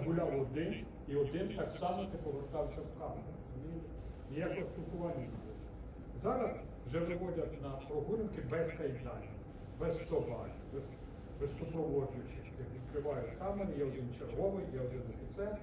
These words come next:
і довічники йдуть в прогулянкові двори. Але кожна камера йде в свій двор. Знову ж такого вільного спілкування немає. Но зараз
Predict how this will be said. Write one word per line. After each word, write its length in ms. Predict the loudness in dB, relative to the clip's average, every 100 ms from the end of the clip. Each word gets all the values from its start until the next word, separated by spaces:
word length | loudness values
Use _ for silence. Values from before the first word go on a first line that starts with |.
| -6 -8 -4
і 60 | -2
довічники 600 | 2 2 2 -2 -2 -2
йдуть 380 | -2 0 0 -2
в 220 | -4 -4
прогулянкові 540 | -2 0 -2 -2 -2
двори. 380 | -2 -2 -4 -4 -6 -8 -8 -8 0
Але 200 | 2 2 2
кожна 300 | 4 4 2
камера 400 | 0 0 0 2
йде 240 | 0 0 0 -2
в 20 |
свій 240 | -2 -2 -2
двор. 200 | -2 -2 -2 -2
Знову 200 | -2 0 0
ж 40 |
такого 360 | -2 -2 2 2
вільного 280 | 2 0 -2
спілкування 580 | -2 -4 -4 -2 -2 -2 -4
немає. 300 | -4 -6 -8 -8 -10 -10 -10 -8 -8 -6 -6 -4
Но 80 | 2
зараз 240 | 4 4